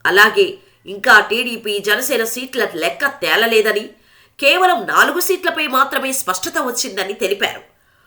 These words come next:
వారం రోజుల్లో జాబితా ప్రకటించే అవకాశం ఉందని గంటా పేర్కొన్నారు. తానైతే విశాఖ జిల్లాలోనే పోటీ చేయాలని అనుకుంటున్నట్టు స్పష్టం చేశారు.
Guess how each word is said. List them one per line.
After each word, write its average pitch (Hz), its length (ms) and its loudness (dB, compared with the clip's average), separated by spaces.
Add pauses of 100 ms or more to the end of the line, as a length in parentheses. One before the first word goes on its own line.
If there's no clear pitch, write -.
(260)
వారం 269 380 4
రోజుల్లో 240 600 0
జాబితా 285 440 4
ప్రకటించే 233 560 -4
అవకాశం 269 540 -2
ఉందని 190 360 -4 (420)
గంటా 214 260 2
పేర్కొన్నారు. - 640 -4 (680)
తానైతే 247 500 4
విశాఖ 269 500 0
జిల్లాలోనే 247 580 2
పోటీ 233 480 -4
చేయాలని 226 520 2
అనుకుంటున్నట్టు 196 720 -2
స్పష్టం - 640 -8
చేశారు. 196 380 -4